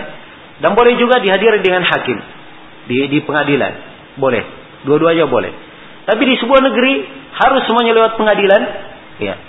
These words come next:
Jelas, ya? Semuanya lengkap dengan catatan sipil dan si perempuan juga berbahaya. Ya.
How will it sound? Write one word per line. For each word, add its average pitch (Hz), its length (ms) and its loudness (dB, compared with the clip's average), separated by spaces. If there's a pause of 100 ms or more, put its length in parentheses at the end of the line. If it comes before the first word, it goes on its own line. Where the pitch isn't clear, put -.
(420)
Jelas, 156 240 2
ya? 196 140 0 (920)
Semuanya 214 480 2
lengkap 214 320 0
dengan 196 240 -2
catatan 202 400 2
sipil 202 240 0
dan 185 160 2
si 214 80 0
perempuan 226 400 0
juga 233 160 2
berbahaya. 226 400 2 (480)
Ya. 110 160 -4